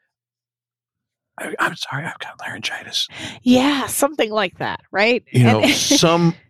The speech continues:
Speaker 1: something to cover the fact that she's, or to, to some, some excuse to present a reason why she's not speaking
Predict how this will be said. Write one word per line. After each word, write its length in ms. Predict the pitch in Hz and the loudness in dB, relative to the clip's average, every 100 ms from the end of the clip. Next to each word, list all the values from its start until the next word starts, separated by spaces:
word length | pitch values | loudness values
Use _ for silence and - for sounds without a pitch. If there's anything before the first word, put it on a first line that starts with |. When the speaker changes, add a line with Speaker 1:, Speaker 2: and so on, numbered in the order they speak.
| - | -8
Speaker 1:
something 640 | - - 190 202 - 151 139 | -2 2 2 2 2 0 0
to 160 | 131 | -4
cover 420 | - - 156 135 | -2 2 2 4
the 140 | 117 110 | 2 0
fact 440 | - 104 101 - | 0 0 -2 -2
that 180 | 110 - - - _ | -4 -4 -10 -20 _
she's, 340 | - 120 104 - - - | -2 0 0 -6 -14 -2
or 180 | - 104 - - | 0 0 -4 0
to, 280 | - 127 98 - | 4 4 0 -8
to 160 | - - _ _ - - - - - | -8 -8 _ _ -18 -18 -20 -20 -6
some, 260 | - 185 196 - - | 2 2 2 -4 -4
some 280 | - 185 196 | 0 2 2
excuse 480 | - - 156 143 - | -2 2 4 4 0
to 520 | - 139 131 123 113 - _ _ _ _ _ _ _ _ _ _ _ _ | 2 4 6 4 2 -4 _ _ _ _ _ _ _ _ _ _ _ _
present 680 | 143 131 131 135 131 - - _ _ _ _ _ | 2 4 4 2 2 -2 -12 _ _ _ _ _
a 80 | 123 | 2
reason 440 | 120 131 127 123 | 4 4 4 4
why 120 | 107 107 | 4 2
she's 220 | - 107 | 0 2
not 200 | 107 - | 2 0
speaking 580 | - 127 120 147 147 | -2 0 0 -2 -6